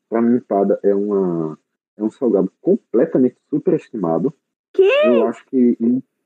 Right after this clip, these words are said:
Speaker 1: em um país que tem opções como coxinha, canudinho de festa,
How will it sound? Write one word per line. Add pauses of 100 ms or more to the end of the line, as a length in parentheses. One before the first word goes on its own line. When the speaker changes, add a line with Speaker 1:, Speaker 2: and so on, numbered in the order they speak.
(100)
Speaker 1:
em
um
país
que
tem (180)
opções
como
coxinha, (360)
canudinho
de
festa,